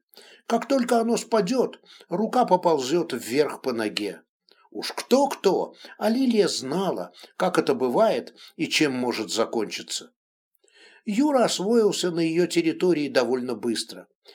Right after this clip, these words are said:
Его рука медленно тронулась в путь за волнующими ощущениями.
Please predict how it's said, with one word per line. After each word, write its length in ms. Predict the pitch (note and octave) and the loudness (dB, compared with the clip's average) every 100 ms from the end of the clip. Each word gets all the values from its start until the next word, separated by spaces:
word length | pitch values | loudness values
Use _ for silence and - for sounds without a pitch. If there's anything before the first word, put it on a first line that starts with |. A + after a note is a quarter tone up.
| - - | -20 -12
Его 300 | D3 G3 A#3+ | 0 2 4
рука 260 | A#3+ A#3+ A#3+ | 2 0 0
медленно 640 | G#3+ G3+ A3+ F#3 A3+ A3 | 0 4 2 4 0 0
тронулась 640 | G#3+ F3 F#3 F#3+ F#3 F3+ - | 0 2 2 2 0 0 -2
в 120 | - | -8
путь 380 | - C#3+ C#3+ - - - | -10 -8 -8 -12 -16 -10
за 200 | C3+ B2 | -4 2
волнующими 920 | D3 D3 C3 C3 C3+ B2 A#2 B2 A2 G#2+ | 2 2 0 -2 -2 -2 -4 -4 -2 -4
ощущениями. 1120 | - - G#2+ - A2+ F#2+ F2+ E2 E2 D#2+ | -4 -6 -6 -6 -6 -6 -8 -12 -16 -20